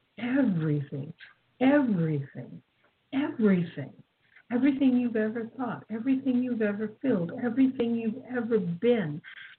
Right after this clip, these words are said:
everything, we want you to let it go. So just say, "Dear Annette, I let go."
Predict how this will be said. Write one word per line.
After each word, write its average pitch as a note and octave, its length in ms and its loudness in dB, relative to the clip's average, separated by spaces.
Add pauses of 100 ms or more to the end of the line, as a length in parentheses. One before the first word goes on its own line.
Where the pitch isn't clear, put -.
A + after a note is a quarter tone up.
(160)
everything, F3 920 -2
we C4 220 4
want D#3+ 280 -2 (120)
you A3 80 -6
to A#3 300 -4
let D3+ 180 -8
it F#3+ 200 -14
go. A#3 360 -2 (720)
So B3+ 100 -2
just C4 260 0
say, B3 160 4
"Dear G#3 320 4
Annette, A3 260 2
I G3 160 0
let F#3+ 320 -4
go." G3 540 -2